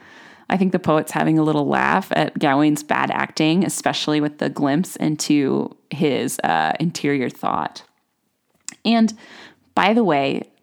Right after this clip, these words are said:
this is something really interesting to note. We take interior monologuing or thought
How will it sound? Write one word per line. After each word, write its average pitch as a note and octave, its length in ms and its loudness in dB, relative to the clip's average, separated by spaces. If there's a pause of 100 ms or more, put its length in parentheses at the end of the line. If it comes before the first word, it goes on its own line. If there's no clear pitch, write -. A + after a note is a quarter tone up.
this - 180 -6
is F3+ 160 -4
something C#3 560 -4
really C#3 240 0
interesting E3 380 -2
to - 160 -4
note. D3 340 0
We F3 160 -2
take D#4 340 -2
interior D3 760 0
monologuing C#3 680 0
or - 80 -4
thought C#3 400 0